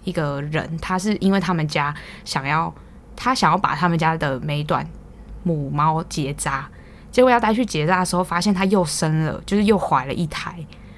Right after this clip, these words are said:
但是那个母猫一开始她已经怀了第一胎，然后第一胎之后她就把猫咪又给别人了嘛，然后给完之后要结扎第二次的时候，就，就准备第一胎怀完要结扎，她就发现她又再怀一胎，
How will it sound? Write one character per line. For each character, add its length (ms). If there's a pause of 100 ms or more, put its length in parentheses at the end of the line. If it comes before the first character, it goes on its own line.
(340)
但 140
是 60
那 100
个 80
母 220
猫 200
一 100
开 260
始 200
她 180
已 40
经 100
怀 140
了 80
第 160
一 40
胎， 160
然 100
后 160
第 160
一 40
胎 240
之 180
后 220 (220)
她 100
就 100
把 120
猫 140
咪 100
又 80
给 220
别 180
人 200
了 60
嘛， 120 (280)
然 120
后 140 (180)
给 140
完 200
之 100
后 160 (520)
要 100
结 200
扎 200
第 180
二 80
次 240
的 60
时 120
候， 180 (140)
就， 140
就 200
准 220
备 200
第 160
一 40
胎 160
怀 140
完 140
要 80
结 160
扎， 160
她 180
就 120
发 160
现 160
她 100
又 180
再 140
怀 220
一 120
胎， 180